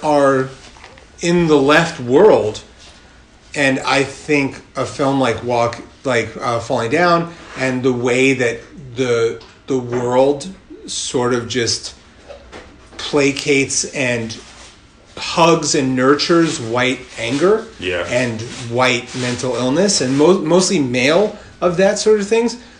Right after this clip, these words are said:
Speaker 1: I'm still, I still think that a lot of this virtue optics politics is, like, bullshit. Though I still believe in, like, that white privilege and, and male fragility is a problem in the way that, that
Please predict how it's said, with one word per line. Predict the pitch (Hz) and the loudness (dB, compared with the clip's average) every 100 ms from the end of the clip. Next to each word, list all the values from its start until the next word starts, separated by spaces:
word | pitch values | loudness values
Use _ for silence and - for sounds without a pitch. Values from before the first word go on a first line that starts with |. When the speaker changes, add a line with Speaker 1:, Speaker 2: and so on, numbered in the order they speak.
| - - - - | -20 -20 -18 -6
Speaker 1:
I'm | 151 147 | -2 0
still, | - - 185 214 185 | 0 4 6 6 6
I | 151 | 2
still | 143 190 185 | 0 2 2
think | 185 165 147 | 2 -2 0
that | 156 143 | 0 0
a | 135 131 | 2 2
lot | 135 | 2
of | 131 120 | 0 0
this | 127 120 - | -2 0 -2
virtue | - 131 123 143 - 143 123 | -4 -8 -4 -2 -2 -2 -2
optics | 123 147 151 120 - | 0 0 -2 -4 -6
politics | - 165 214 - - 135 | -4 0 0 -2 -6 -4
is, | |
like, | 135 110 113 | -4 -4 0
bullshit. | 196 220 - 104 - - - - - | 2 2 -2 -8 -16 -20 -20 -20 -12
Though | 135 143 | 2 4
I | 127 | 4
still | 117 - 175 160 | 2 2 2 2
believe | 127 120 156 139 | 0 0 0 0
in, | 123 | -2
like, | 117 110 101 - - - - - - - - - | 0 -2 -4 -12 -20 -20 -20 -20 -20 -20 -20 -8
that | 123 113 104 - - - | -2 -2 -2 -10 -20 -10
white | 120 120 117 | -2 -2 -2
privilege | 131 120 120 117 110 | -6 -2 -2 -2 -4
and, | 107 104 104 | -6 -6 -8
and | 131 107 107 | -10 -8 -6
male | 113 117 | -4 -4
fragility | 117 120 104 107 120 117 107 107 - | -4 -8 -6 -4 -4 -4 -8 -12 -6
is | 135 131 | -4 -2
a | 127 | -4
problem | - 117 127 127 110 | -4 -4 -2 -2 -4
in | 101 | -4
the | 104 | -4
way | 101 110 110 | -2 -2 -2
that, | 107 - - | -4 -8 -14
that | 113 | -14